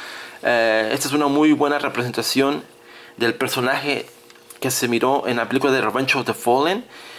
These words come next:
No, no es cien por ciento movie accurate, eh, pero es una muy, muy buena representación y una muy, em, excelente adquisición a su colección. Si ustedes no tienen a ninguna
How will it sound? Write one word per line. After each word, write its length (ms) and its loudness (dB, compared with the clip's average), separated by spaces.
No, 340 4
no 220 4
es 80 0
cien 160 2
por 100 -2
ciento 240 2
movie 320 4
accurate, 640 0
eh, 380 -4
pero 180 4
es 100 2
una 160 0
muy, 540 4
muy 260 2
buena 320 0
representación 720 -2
y 40 -2
una 140 -2
muy, 440 0
em, 320 0
excelente 460 2
adquisición 560 -2
a 40 0
su 140 -4
colección. 540 -6
Si 80 -6
ustedes 240 2
no 80 -2
tienen 240 0
a 20 0
ninguna 540 0